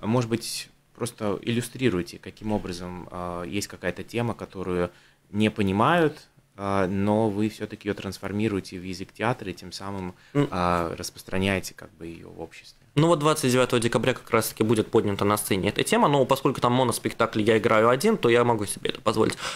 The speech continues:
Speaker 2: А, есть еще тема нетрадиционных браков, есть тема других религий,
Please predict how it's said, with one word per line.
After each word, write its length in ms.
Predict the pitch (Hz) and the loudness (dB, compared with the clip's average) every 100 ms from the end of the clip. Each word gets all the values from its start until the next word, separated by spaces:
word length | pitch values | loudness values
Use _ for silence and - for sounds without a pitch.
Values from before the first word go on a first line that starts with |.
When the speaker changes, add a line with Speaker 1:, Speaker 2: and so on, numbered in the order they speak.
| - - | -10 -2
Speaker 2:
А, 180 | 120 120 | 4 6
есть 320 | 127 170 175 | 6 4 4
еще 640 | 135 - 127 123 123 120 | 2 6 8 8 8 6
тема 920 | 120 156 160 139 117 113 107 101 - - | 4 2 4 4 4 6 6 4 4 2
нетрадиционных 880 | 110 123 135 123 127 - 139 123 | 2 2 2 2 2 2 2 2
браков, 420 | 113 117 113 110 123 | 2 2 4 0 2
есть 280 | 131 131 - | 2 2 2
тема 600 | 127 127 117 113 110 110 | 2 4 4 6 6 4
других 340 | 110 120 135 - | 2 0 0 2
религий, 640 | 127 117 120 110 107 | 2 6 4 4 2